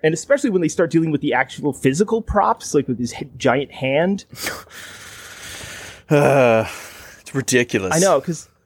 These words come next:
Speaker 1: the, the size inconsistencies are epic. It's almost impressive
Speaker 2: <laughs>
Speaker 1: that they managed to make him so many sizes specific, because he, they're always showing him in, him in relation to other objects so that you get how big he is. But those objects are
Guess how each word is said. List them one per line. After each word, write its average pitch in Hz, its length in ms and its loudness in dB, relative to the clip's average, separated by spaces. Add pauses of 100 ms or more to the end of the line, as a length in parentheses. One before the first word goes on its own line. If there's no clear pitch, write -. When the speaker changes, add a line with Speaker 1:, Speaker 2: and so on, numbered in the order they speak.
Speaker 1:
the, 165 120 -4
the 135 120 -10
size 160 340 0
inconsistencies 120 680 -10
are 98 360 -8 (180)
epic. - 340 -8 (420)
It's 151 360 -8
almost 214 400 2
impressive 139 580 0
Speaker 2:
<laughs> - 20 -20
Speaker 1:
that - 260 0
they 139 100 -4
managed 147 380 -6
to 160 60 -8
make 156 160 0
him 156 100 -4
so 165 280 4
many 156 260 2
sizes 131 600 -2 (380)
specific, - 720 -2
because 262 280 2
he, 254 100 -4
they're 220 180 4
always 302 240 0
showing 285 300 0
him 233 140 2 (100)
in, 233 320 0
him 214 380 4
in 220 180 2
relation 196 440 -2
to 170 240 -6
other 175 240 2 (100)
objects 175 500 0
so 170 80 -4
that 139 100 -6
you 156 120 -10
get 165 180 0
how 135 100 2
big 202 240 -2
he 127 200 -2
is. - 120 -10 (280)
But 175 120 -6
those 233 200 2
objects 208 540 -2 (320)
are 240 200 0